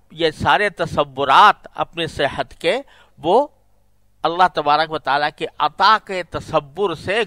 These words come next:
گھلے ملے ہیں۔ نتیجہ اس کا کیا ہے کہ بندہ ہر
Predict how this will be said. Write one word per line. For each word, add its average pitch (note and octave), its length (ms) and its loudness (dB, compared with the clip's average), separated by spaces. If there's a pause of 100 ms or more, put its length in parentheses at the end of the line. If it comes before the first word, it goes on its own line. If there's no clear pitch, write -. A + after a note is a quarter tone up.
گھلے A3 320 6
ملے C#3+ 320 0
ہیں۔ A2 180 -12 (2250)
نتیجہ F#3+ 340 0
اس G#3+ 120 4
کا A3 120 -4
کیا A3 240 4
ہے C4+ 160 2 (560)
کہ E3 120 -2
بندہ E3 420 4
ہر F3 240 2